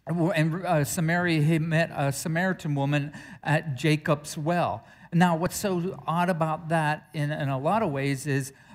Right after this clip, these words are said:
m-, at the time, there's a lot of friction between, uh, uh, the Judeans and the Samaritans. So for him to go through Samaria was, it was not the typical thing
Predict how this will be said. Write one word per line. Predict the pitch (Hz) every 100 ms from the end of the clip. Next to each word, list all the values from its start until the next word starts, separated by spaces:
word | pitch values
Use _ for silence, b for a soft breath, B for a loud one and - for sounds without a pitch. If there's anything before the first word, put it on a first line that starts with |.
| B
m-, | 139 160
at | 156 135
the | 160
time, | - 220 190 151 156
there's | 156 151
a |
lot | 143 156
of | 151
friction | - 196 - - 160
between, | 143 143 170 160 151 156
uh, | 151 143 131 135 135 -
uh, | 156 143 131 123 113 B B B B 180 127 -
the | 175 147
Judeans | 131 135 147 151 180 185 180 165 -
and | 160 147
the |
Samaritans. | 143 - 160 170 170 165 123 117 123
So | - 139
for | 143 135
him | 175 190
to | 165
go | 180 156
through | 151 160
Samaria | 135 170 202 254 185 160
was, | 160 151 - B B B -
it | - 175 170
was | 175 208 175
not | 185 185
the | 180
typical | - 196 175 - 156
thing | - 175 139 117